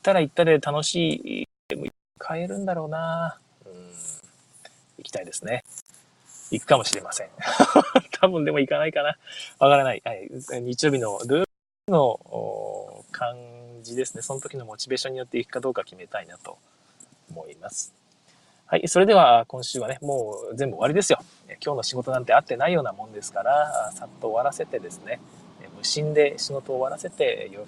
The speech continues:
に備えましょう。週末楽しみましょうね。え、それでは、仕事帰りに聞いてる方、お疲れ様でございました。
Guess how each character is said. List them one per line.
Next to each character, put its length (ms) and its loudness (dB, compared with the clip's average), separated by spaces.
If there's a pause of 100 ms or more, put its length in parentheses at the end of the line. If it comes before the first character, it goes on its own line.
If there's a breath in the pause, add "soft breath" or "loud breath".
(140)
に 80 -20
備 420 -14
え 40 -20
ま 180 -10
し 160 -6
ょ 140 4
う。 80 -12
週 180 -8 (100)
末 160 -12
楽 140 -12
し 120 -6
み 60 -6
ま 60 -2
し 100 -2
ょ 60 4
う 20 -6
ね。 180 0 (420 loud breath)
え、 120 -2
そ 120 -2
れ 80 2
で 100 6
は、 580 6
仕 140 -14
事 160 -12
帰 160 -2
り 60 -12
に 100 -16
聞 120 -20
い 20 -20
て 80 -20
る 80 -20
方、 380 -8
お 640 -20
疲 40 -14
れ 80 -16
様 260 -18
で 120 -20
ご 80 -20
ざ 120 -16
い 60 -20
ま 120 -20
し 80 -10
た。 220 -4